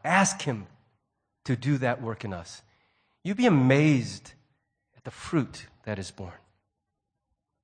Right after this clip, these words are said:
Let me give you a second and final gift that we give our kids. It's the gift of encouragement.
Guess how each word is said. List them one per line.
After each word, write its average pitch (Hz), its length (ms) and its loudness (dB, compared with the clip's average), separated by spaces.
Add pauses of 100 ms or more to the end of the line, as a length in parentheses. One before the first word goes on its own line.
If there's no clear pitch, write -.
(2250)
Let 180 80 0
me 185 60 2
give 170 180 0
you 165 220 4 (600)
a - 60 -18
second 156 380 2
and 131 100 2
final 131 440 6 (340)
gift 139 260 -2
that 127 120 -6
we 123 120 -8
give 117 200 -8
our 107 100 -8
kids. - 460 -14 (960)
It's - 80 -20
the 110 80 -18
gift 151 240 -6
of 131 120 0
encouragement. 113 1000 0